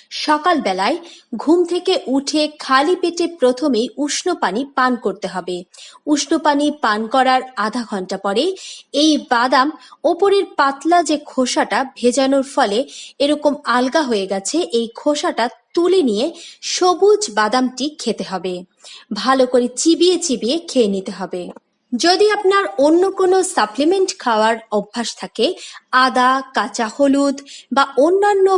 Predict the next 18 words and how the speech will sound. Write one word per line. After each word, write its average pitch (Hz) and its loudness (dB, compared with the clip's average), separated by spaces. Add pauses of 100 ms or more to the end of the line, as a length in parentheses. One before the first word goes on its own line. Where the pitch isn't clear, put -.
(140)
বাদাম, 233 2 (140)
কাঁচা - -2 (100)
ছোলা, 285 2 (180)
কিশমিশ, 226 -4 (440)
তাহলেও 349 2 (280)
এই 262 2 (140)
বাদামটি 240 0 (180)
এই 285 2 (100)
সব 339 0 (120)
সাপ্লিমেন্টের 294 -2
সাথে 185 -6 (180)
যুক্ত 302 -4 (140)
করে 196 -2
নিতে 180 -6
পারেন। 180 -6 (640)
শিশুদের 440 4 (100)
ক্ষেত্রে 254 0 (240)
এই 247 2